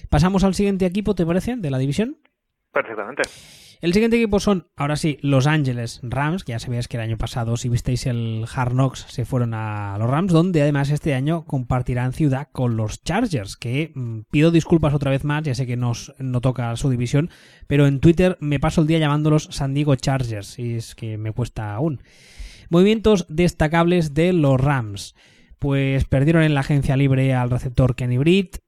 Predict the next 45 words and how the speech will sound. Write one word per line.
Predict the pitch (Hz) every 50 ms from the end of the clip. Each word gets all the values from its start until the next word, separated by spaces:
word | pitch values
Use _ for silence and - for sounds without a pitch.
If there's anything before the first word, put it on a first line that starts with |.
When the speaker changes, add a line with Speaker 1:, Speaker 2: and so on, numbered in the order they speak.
| _
Speaker 1:
a | - 135 131 135 131 131 127 127 127 123 123 120 120 117 117
T | 143
J | 131 120 143 135
McDonald, | 127 123 123 120 120 147 151 151 147 135 127
el | 117
safety, | - 156 156 151 - - 170 175 175 175
Brian | 151 139 127 127 123 120
Quick, | 117 - 160 160 -
otro | 143 131 123
receptor, | 120 120 - 131 117 - 143 143 147 147 147 143 - _ _ _ _ _ _ _ _
a | - 127 127 123 120
Cam | - 135 135 127
Thomas, | 156 147 143 131 127
defensive | 127 117 131 127 120 127 117 139 151 160
end, | 160 165 165 - _
al | - 139 131 123 123 123 120 120 -
kick | - 156 151 139 - - 139
Greg | 135 135 143 139 131
Jorlen | 135 156 156 151 165 165 165 165 165 160 _ _ _ _
y | _ - 160 156 143
al | 131 117
kicker, | - 151 143 160 156
perdón, | 147 131 131 143 156 170 160 _
y | - 143 151 156
al | 151 139 139
defensive, | 131 120 135 139 131 143 139 123 - - -
eh, | - 135 127 123 120 120 117 117 -
tackle | - 143 135 139 147
Dominic | 139 139 135 139 139 143 143 139 - -
Easley. | 147 156 143 123 113 113 110
Además, | 110 110 117 131 139 151 147 - _ _ _ _ _ _ _ _
cortaron | - 160 147 139 - 160 151 147 139 139
ellos | 135 135 139 147 147 - - -
al | - 131 131
defensive | 127 123 135 127 127 123 135
end | 135 135 135 -
Eugene | - 135 131 127 131 123 120
Sims, | - - 196 214 226 240 247 233 -
al | - 127 123 120
tight | 143 131 135
end | 135 131
Lance | 127 123 123 123 - -
Kendricks, | - 147 156 165 175 190 208 247 254 -
que | - - 123 117 113
luego, | 117 117 120 123 117